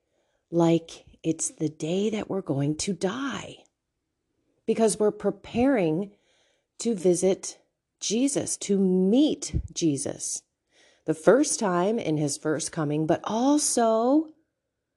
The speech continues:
on Judgment Day, the second coming.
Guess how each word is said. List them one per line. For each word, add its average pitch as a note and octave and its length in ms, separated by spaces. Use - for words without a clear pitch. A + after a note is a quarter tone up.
on G3+ 260
Judgment F#3+ 600
Day, D3+ 360
the E3 140
second E3 460
coming. B2 420